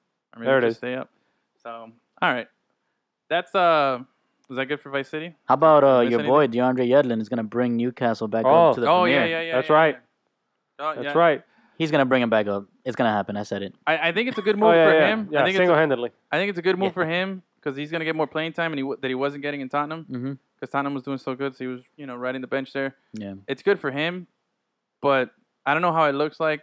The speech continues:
Speaker 1: in the big picture for U S players overseas because now he's playing in Division Two in England.
Speaker 3: Yeah.
Speaker 2: Yeah.
Speaker 1: Um, which there's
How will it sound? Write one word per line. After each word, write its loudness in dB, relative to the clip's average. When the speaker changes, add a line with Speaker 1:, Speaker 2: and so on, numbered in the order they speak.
Speaker 1:
in -10
the -6
big -4
picture -8
for -2
U -2
S -2
players -6
overseas -10
because -8
now -4
he's -8
playing -6
in -8
Division -12
Two -10
in -12
England. -12
Speaker 3:
Yeah. -4
Speaker 2:
Yeah. 2
Speaker 1:
Um, -10
which -10
there's -6